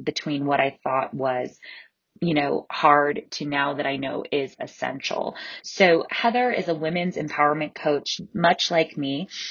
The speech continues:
Um, she's the founder of I Love Me Yoga and podcast host of Let's Talk Meditation. She loves helping women experience self-acceptance and step into their purpose through movement, meditation, and mirror work.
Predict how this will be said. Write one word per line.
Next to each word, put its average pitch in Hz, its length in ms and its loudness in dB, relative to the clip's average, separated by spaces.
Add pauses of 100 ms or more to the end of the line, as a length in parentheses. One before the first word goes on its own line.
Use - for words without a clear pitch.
(220)
Um, 160 180 4
she's 160 220 -2
the - 80 -2
founder 160 380 2
of - 280 2
I 156 200 6
Love 156 260 4
Me 156 100 -4
Yoga 151 600 2 (100)
and 147 280 0
podcast 190 680 2
host 139 400 -8
of 147 160 -2
Let's 147 320 -4
Talk 147 400 -4
Meditation. 143 840 -4 (340)
She 214 240 4
loves 190 500 2
helping 214 400 4
women 147 340 -2
experience 160 840 -2
self-acceptance - 1080 0 (300)
and 170 180 0
step - 280 0
into 240 220 0
their 220 180 4
purpose 156 540 -2
through 151 220 0
movement, 180 720 2
meditation, 156 1000 2
and 151 300 0
mirror 151 460 4
work. - 360 0